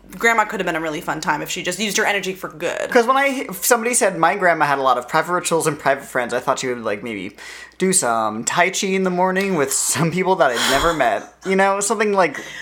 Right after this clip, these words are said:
Speaker 2: sweet. Not,
Speaker 1: Aw.
Speaker 2: um, "I'm gonna get married to a Hell King. Throw some coins on me."
Speaker 1: Cute.
Speaker 2: That's what,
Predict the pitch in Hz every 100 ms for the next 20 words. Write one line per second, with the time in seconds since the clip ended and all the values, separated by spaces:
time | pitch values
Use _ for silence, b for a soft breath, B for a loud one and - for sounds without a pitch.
0 | B - - 202 165 151 117 107 - 151
1 | 151 151 - 523 508 440 - - 370 523
2 | 554 587 640 302 156 147 147 151 165 165
3 | 214 - 165 - 131 127 - 131 123 127
4 | 139 B B B - 127 127 185 202 156
5 | 143 139 135 135 269 135 135 392 403 349
6 | 269 214 196 180 170 160 -